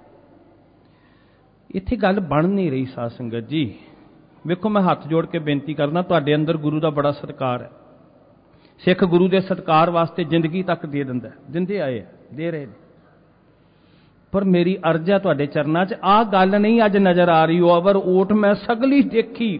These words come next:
ਓਟ ਕਿਸੇ ਨਾ ਕਿਸੇ ਹੋਰ ਦੀ ਤੱਕੀ ਜਾਂਦੇ ਆ, ਤੇ ਫਿਰ ਗੁਰੂ ਨੂੰ ਵੀ ਵਰਤਦੇ ਪਏ ਆ। ਕਈ ਵਾਰੀ ਤੇ ਗੁਰੂ ਦੇ ਨਰਾਦਰ ਤੱਕ ਪਹੁੰਚ ਜਾਂਦੇ ਆ।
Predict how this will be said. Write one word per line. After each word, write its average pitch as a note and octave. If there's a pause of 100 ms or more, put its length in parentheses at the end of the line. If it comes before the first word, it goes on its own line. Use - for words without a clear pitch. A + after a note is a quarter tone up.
ਓਟ G#3+
ਕਿਸੇ A3
ਨਾ A3+
ਕਿਸੇ G#3
ਹੋਰ E3+
ਦੀ F3+
ਤੱਕੀ F#3
ਜਾਂਦੇ E3
ਆ, - (2250)
ਤੇ G3+
ਫਿਰ A3
ਗੁਰੂ G3+
ਨੂੰ C#4+
ਵੀ D4
ਵਰਤਦੇ C4+
ਪਏ C4+
ਆ। G#3+ (1700)
ਕਈ F3
ਵਾਰੀ G3
ਤੇ G3+
ਗੁਰੂ D#3+
ਦੇ F3
ਨਰਾਦਰ D3
ਤੱਕ G3
ਪਹੁੰਚ F3
ਜਾਂਦੇ C3+
ਆ। E3+